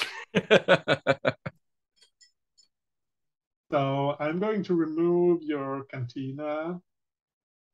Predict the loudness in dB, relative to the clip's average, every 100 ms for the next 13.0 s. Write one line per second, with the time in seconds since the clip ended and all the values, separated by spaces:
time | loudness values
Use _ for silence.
0 | _ _ _ _ _ _ _ -12 -8 -4
1 | -4 -2 -2 -4 -6 -10 -8 -6 -6 -10
2 | _ _ _ -20 -10 -4 0 0 -2 -4
3 | _ -6 -4 -4 -4 -6 -14 _ _ _
4 | _ _ _ _ _ _ _ _ _ _
5 | _ _ _ _ _ _ _ _ _ _
6 | _ _ _ _ _ _ -2 2 4 4
7 | 0 -2 -10 _ 0 2 6 6 4 0
8 | 0 0 0 -8 -20 _ 0 2 2 0
9 | 0 2 2 4 4 2 0 -10 -20 _
10 | _ _ _ -8 -2 0 0 0 -2 -2
11 | -4 -6 -10 _ _ _ _ _ _ _
12 | -12 -8 -6 -6 -2 -2 -2 -8 -20